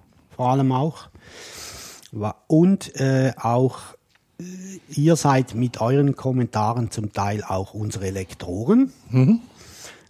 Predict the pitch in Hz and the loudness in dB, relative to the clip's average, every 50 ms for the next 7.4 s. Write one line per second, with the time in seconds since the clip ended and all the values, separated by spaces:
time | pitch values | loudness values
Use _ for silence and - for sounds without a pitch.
0 | _ _ - - 117 120 - - 131 120 113 - 117 - - 117 113 113 - - | _ _ -8 -4 -4 -4 -4 -4 -4 -4 -2 -2 -4 -4 -2 -4 -4 -4 -4 -6
1 | - 113 98 92 87 - 95 85 80 80 - - - - - - _ - 110 107 | -6 -4 -4 -4 -6 -6 -8 -8 -10 -10 -14 -16 -20 -20 -20 -16 _ -2 -2 -2
2 | 104 - - 110 - 143 143 127 - - 156 180 165 - 135 131 131 131 131 - | -2 -2 -2 0 2 2 0 0 0 0 -2 0 2 2 0 2 2 0 0 -2
3 | - - _ - 127 120 113 113 107 - 139 165 170 - 139 120 120 117 120 117 | -4 -12 _ -2 0 0 0 0 0 2 2 2 2 2 0 0 2 2 0 0
4 | 113 110 - 127 139 - 123 127 123 120 - 117 113 107 - - 127 131 135 135 | 0 0 -2 -4 -2 0 0 0 0 -2 -2 -2 -2 -2 -2 -2 0 0 0 0
5 | 131 131 127 - 135 123 - _ - - - - - _ - 120 113 117 117 - | -2 -2 -2 -2 -2 -4 -4 _ -20 -20 -20 -20 -14 _ -2 0 2 2 2 2
6 | 120 117 - - 113 110 110 101 110 120 135 151 139 135 143 139 139 143 139 139 | 2 0 2 0 0 0 2 2 2 2 2 2 2 2 2 2 2 0 -2 -4
7 | 131 - 123 120 117 113 107 | -6 -8 -6 -6 -6 -6 -8